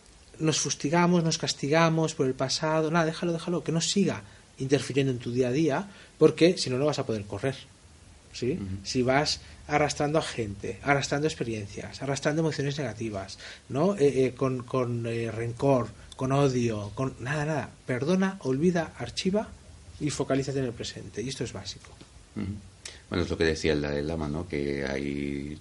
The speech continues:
Speaker 2: dos días que, en los que no se puede hacer nada, que es, eh,
Speaker 1: Mm.
Speaker 2: ayer y mañana.
Speaker 1: Mm.
Speaker 2: Céntrate en el hoy, ¿no?
Speaker 1: Mm, sí,
Speaker 2: Ah.
Speaker 1: sí. De hecho, mira, le-, yo hago unos seminarios en la montaña, ¿no? Que, eh, normalmente suelen viernes y sábado.
Speaker 2: Ujú.
Speaker 1: Y el viernes lo que hacemos es preparar la mochila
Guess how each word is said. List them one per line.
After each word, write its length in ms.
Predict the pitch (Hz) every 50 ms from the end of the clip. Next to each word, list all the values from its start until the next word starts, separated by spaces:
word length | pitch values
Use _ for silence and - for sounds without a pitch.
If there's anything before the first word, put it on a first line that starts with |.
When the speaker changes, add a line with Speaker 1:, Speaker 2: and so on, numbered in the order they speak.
| -
Speaker 2:
dos 320 | - - - - - - -
días 500 | - 82 90 90 92 95 98 95 - - -
que, 240 | - 78 76 71 69
en 80 | 69
los 100 | 69 69
que 60 | -
no 80 | 71 71
se 120 | - 80 -
puede 140 | 76 76 73
hacer 280 | 73 - 69 67 67
nada, 380 | 71 78 80 80 87 110 113 -
que 80 | -
es, 180 | 87 - - -
eh, 300 | 135 123 117 - - - - -
Speaker 1:
Mm. 20 |
Speaker 2:
ayer 320 | 76 73 80 87 101 98 - - - -
y 100 | 76 71
mañana. 380 | 69 73 80 95 95 110 127 - - - - 139
Speaker 1:
Mm. 320 | 135 127 120 110 - -
Speaker 2:
Céntrate 320 | - - 71 69 69 69
en 80 | 67 67
el 180 | 69 69 69 73
hoy, 140 | 78 73
¿no? 320 | 65 65 71 95 - - - - -
Speaker 1:
Mm, 160 | 147 147 139 120 123 143 - - - -
sí, 120 | - - 127
Speaker 2:
Ah. 40 |
Speaker 1:
sí. 240 | 120 - - 113 113 117 - - - - -
De 60 | -
hecho, 180 | 127 123 - 147
mira, 380 | 135 139 123 123 117 113 110 113
le-, 360 | 113 104 104 113 113 95 98
yo 140 | 113 123 123
hago 160 | 127 131 135
unos 280 | 131 135 135 123 120 -
seminarios 420 | - 123 120 120 127 123 117 117 -
en 60 | 123
la 60 | 113
montaña, 480 | 110 110 110 104 147 160 165 185 196 151
¿no? 180 | 131 175 247 262
Que, 680 | - - 120 113 110 101 - 110 110 107 107 104 101 101
eh, 40 | 92
normalmente 320 | 120 123 123 123 123 120 127
suelen 260 | - - 123 113 110
viernes 300 | 113 123 117 113 98 -
y 40 | -
sábado. 440 | - 101 98 90 92 104 135 170 185 - - - -
Speaker 2:
Ujú. 100 | 90 76 80 90 98
Speaker 1:
Y 80 | 127
el 100 | 131 123 113
viernes 380 | 110 123 165 196 208 214 190
lo 80 | 196 175
que 80 | -
hacemos 500 | 156 - - 196 180 180 190 202 196 - -
es 140 | - 160 -
preparar 340 | - 160 151 - 135 143 151
la 80 | 160
mochila 400 | 156 127 117 - - - - -